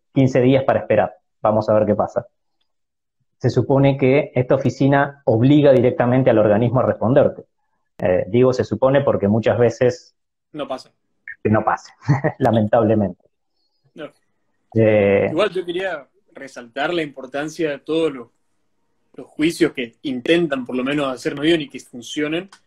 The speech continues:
Speaker 2: pero porque ponen
Speaker 1: Mm.
Speaker 2: en discusión el rol que tiene que tener el ciudadano promedio de contrapeso del Estado, como vigilia del mismo.
Speaker 1: Sí, sí, sí, sí.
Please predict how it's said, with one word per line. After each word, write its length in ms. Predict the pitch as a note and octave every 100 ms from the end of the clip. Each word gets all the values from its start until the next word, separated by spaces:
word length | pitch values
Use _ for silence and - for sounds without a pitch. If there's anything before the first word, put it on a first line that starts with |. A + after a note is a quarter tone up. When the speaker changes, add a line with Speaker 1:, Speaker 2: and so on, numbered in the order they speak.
| _ _ _ -
Speaker 2:
pero 180 | C#3
porque 200 | C3+ C#3+
ponen 240 | C#3 F#3 E3
Speaker 1:
Mm. 40 |
Speaker 2:
en 80 | F3+
discusión 720 | C#3+ - - - D#3 G3 G#3 - _
el 200 | - C#3
rol 260 | C3+ E3 F#3
que 80 | E3
tiene 180 | D#3+ E3+
que 80 |
tener 180 | C#3 D3+
el 80 | F3
ciudadano 440 | - C3+ C#3 D#3+
promedio 480 | C#3+ C#3 C#3 D#3+ F#3
de 80 | D#3+
contrapeso 560 | C#3+ C#3 B2 - D#3 D#3
del 120 | B2+
Estado, 440 | A#2+ - D#3+ C3+ -
como 260 | B2 A#2+ _ _ _ _ _
vigilia 580 | C#3+ C3 - F#3 E3 C3+
del 100 | C3+
mismo. 360 | D#3+ D3 A#2+ _ _ _ _ _ _ _ _ _ _ _
Speaker 1:
Sí, 400 | D3+ C3 A#2 -
sí, 180 | - G3
sí, 140 | C3+
sí. 340 | A#2+ A2+ G2+